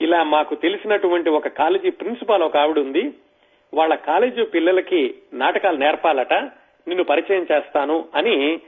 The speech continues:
ఆత్రేయ గారిని తీసుకుని పొణక కనకమ్మ అనేటటువంటి ఆవిడ్ని పరిచయం చేశారు. ఆవిడ కస్తూరిబా విద్యాలయమో, కస్తూరి దేవి విద్యాలయమో అని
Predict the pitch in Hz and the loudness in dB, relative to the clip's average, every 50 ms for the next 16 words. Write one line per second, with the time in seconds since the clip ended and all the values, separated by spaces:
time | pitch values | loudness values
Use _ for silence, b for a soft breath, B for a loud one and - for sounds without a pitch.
0 | b b b b b - 170 190 - - 196 190 175 156 165 156 143 147 135 - | b b b b b 0 0 0 2 2 2 2 2 2 2 0 0 -2 -6 -6
1 | 147 151 - - - 202 226 185 131 117 120 - b b b b b b b b | -8 -8 -6 -4 -2 0 0 0 -2 -4 -8 -12 b b b b b b b b
2 | b b _ _ _ _ _ _ _ _ _ _ _ _ _ _ _ _ _ _ | b b _ _ _ _ _ _ _ _ _ _ _ _ _ _ _ _ _ _
3 | _ _ _ - 151 165 185 202 196 - 208 208 202 - 151 151 170 170 175 160 | _ _ _ 0 2 2 2 2 2 2 0 0 0 -2 -4 -4 -2 0 -2 -2
4 | 156 151 160 156 127 - - - 151 151 170 170 170 160 143 151 143 139 135 127 | 0 0 0 0 0 -2 -6 -4 0 0 0 2 0 0 -2 -2 -2 -2 -2 0
5 | 123 127 131 175 226 - - 135 123 - 135 113 110 113 110 - - 117 - - | 0 0 0 -2 -2 -2 -2 -4 -4 -4 -8 -10 -8 -10 -12 -10 -12 -14 -14 -16
6 | _ _ _ _ b b b b b b b b 185 175 196 202 196 175 156 156 | _ _ _ _ b b b b b b b b 0 2 4 4 4 4 4 2
7 | 160 - - 156 156 - - - 208 208 202 190 190 196 185 175 170 143 165 175 | 2 0 -2 -4 -4 -4 -4 -4 -4 -2 0 2 2 2 2 0 0 0 0 2
8 | 170 170 170 175 202 277 294 - 170 - - - 190 175 165 156 156 160 160 160 | 2 2 0 0 -2 -2 0 0 -2 -2 -2 -2 0 0 2 2 2 2 2 0
9 | 151 151 135 147 156 151 143 143 139 131 135 139 127 - - 147 165 202 170 139 | 0 -2 -2 0 2 2 2 2 2 2 2 0 0 0 -2 -2 0 0 0 0
10 | 143 151 151 | 0 -2 -4